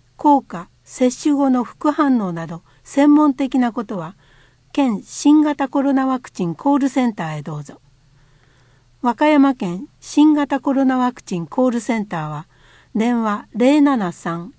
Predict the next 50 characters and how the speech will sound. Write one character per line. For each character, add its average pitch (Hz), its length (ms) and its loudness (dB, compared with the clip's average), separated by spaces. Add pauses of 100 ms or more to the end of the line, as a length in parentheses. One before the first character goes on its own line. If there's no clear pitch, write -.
(180)
四 285 320 4
四 254 300 2
一 202 240 -4
の 180 300 -4
二 262 280 4
五 262 260 0
九 190 260 -6
三、 165 360 -12 (600)
フ 294 120 -4
ァ - 20 0
ッ 285 40 -2
ク - 160 -16
ス - 160 -6
は 170 220 -6 (280)
零 262 240 4
七 254 300 2
三 180 440 -10 (200)
四 262 300 2
三 240 400 -2
一 202 280 -4
の 185 340 -8
一 226 320 0
八 254 340 -4
零 180 280 -2
零。 170 320 -8 (1040)
受 302 220 0
付 294 260 -4
時 262 100 -2
間 190 260 -2
は 156 200 -10 (240)
九 311 120 -2
時 262 140 2
か 165 160 -6
ら 156 140 -10
十 233 220 -2
八 226 340 -6
時 156 120 -8
ま 143 140 -10
で、 - 80 -20 (560)
土 233 160 2
曜、 262 300 2
日 190 400 -2
曜、 214 220 -2
祝 - 300 -4
日 247 280 -2
を 208 100 0
含 190 320 -6
み 170 80 -4
ま 156 160 -8
す。 - 220 -20